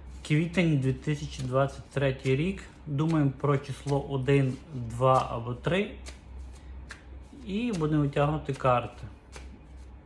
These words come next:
Квітень дві тисячі двадцять три, один, два і три.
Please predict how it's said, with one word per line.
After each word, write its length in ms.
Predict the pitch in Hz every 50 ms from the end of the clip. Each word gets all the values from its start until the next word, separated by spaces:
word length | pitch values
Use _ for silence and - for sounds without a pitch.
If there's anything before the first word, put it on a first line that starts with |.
| - - - - - - - - - - - - - - - - - - - -
Квітень 360 | 147 143 160 143 - 135 123
дві 100 | 120 117
тисячі 540 | 113 - - 139 131 - - 127 - - 120
двадцять 540 | 117 113 117 117 120 120 120 117 - - - - - - - - - - - - - - - - -
три, 340 | - 143 151 175 190 190 196 - - - - - - - -
один, 460 | 131 123 117 120 143 147 151 151 147 147 - - - - - - -
два 460 | 139 120 120 117 120 123 127 127 120 117 - - - - - -
і 100 | 147 127
три. 320 | - - - 127 120 110